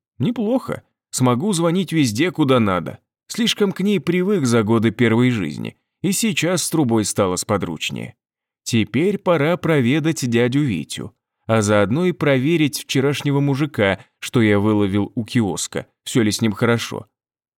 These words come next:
Я поехал на отцовской машине в приемный покой, спокойно заехал на территорию, даже не пришлось показывать ксиву, цепь на въезде была опущена, и остановился рядом с машиной скорой помощи.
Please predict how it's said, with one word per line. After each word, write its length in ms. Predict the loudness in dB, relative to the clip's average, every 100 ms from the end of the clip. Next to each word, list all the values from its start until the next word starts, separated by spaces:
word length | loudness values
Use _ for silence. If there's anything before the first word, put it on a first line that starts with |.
| _
Я 180 | 0 0
поехал 460 | 2 2 2 2 2
на 180 | 2 0
отцовской 460 | 0 -2 0 0
машине 500 | 0 -2 -2 0 -2
в 60 | 0
приемный 440 | 2 2 2 0
покой, 540 | -2 -6 -4 -6 -6 -10 _ _ -6
спокойно 600 | -2 0 2 2 2 2
заехал 440 | 4 2 2 0
на 120 | 0
территорию, 720 | 0 -2 -2 0 0 2 -2 -4 _ _ -2
даже 340 | 0 2 2
не 100 | 2
пришлось 460 | 0 0 0 -2 -2
показывать 560 | -2 0 0 -2 -4
ксиву, 500 | -6 -4 -4 -4 -8 _ _ _
цепь 280 | 0 0 2
на 120 | 0
въезде 380 | 2 0 0 0
была 260 | 2 2 0
опущена, 560 | -4 -10 -8 -8 -12 _ _ _ _
и 100 | 0
остановился 800 | 0 0 0 0 2 0 0 0 0
рядом 320 | 0 0 -2
с 120 | 0
машиной 500 | 0 0 0 0 0
скорой 440 | -2 -2 0 0
помощи. 600 | -2 -8 -8 -10 -12 -14